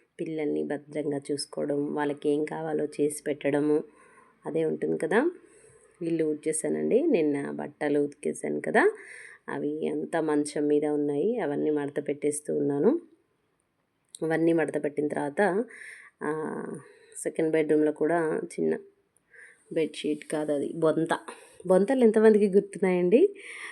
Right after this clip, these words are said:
చీరలతో కుట్టిస్తారు, మీకు ఐడియా ఉంటే నాకు ఒక కామెంట్ చేయండి. ఈ రోజుల్లో కూడా బొంతలు వేసుకుంటారంటే వేసుకుంటారు.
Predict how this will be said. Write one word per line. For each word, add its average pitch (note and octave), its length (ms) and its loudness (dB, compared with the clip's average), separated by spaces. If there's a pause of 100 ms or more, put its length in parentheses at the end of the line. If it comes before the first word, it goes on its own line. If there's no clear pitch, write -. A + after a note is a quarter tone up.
(140)
చీరలతో A#3 480 8
కుట్టిస్తారు, D#3 720 -4
మీకు D3+ 340 -4
ఐడియా D3 360 -2
ఉంటే D#3 280 -2
నాకు C#4 280 -2
ఒక - 120 -6
కామెంట్ D3 560 -4
చేయండి. - 280 -4 (800)
ఈ E3+ 60 2
రోజుల్లో D#3+ 400 -2
కూడా E3 260 -6
బొంతలు D#3 380 -2
వేసుకుంటారంటే D3+ 800 -2
వేసుకుంటారు. D3+ 680 -2